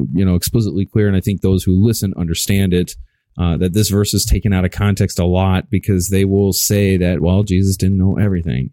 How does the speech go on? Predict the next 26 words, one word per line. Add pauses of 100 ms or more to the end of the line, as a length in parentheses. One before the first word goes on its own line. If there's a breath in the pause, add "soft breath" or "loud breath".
And
a
lot
of
false
teachers
and
false
prophets
will (400 loud breath)
take
this
verse
and,
conv-, (140)
and,
and,
and
flip
it
upside
down
and
say,
"Well,
Jesus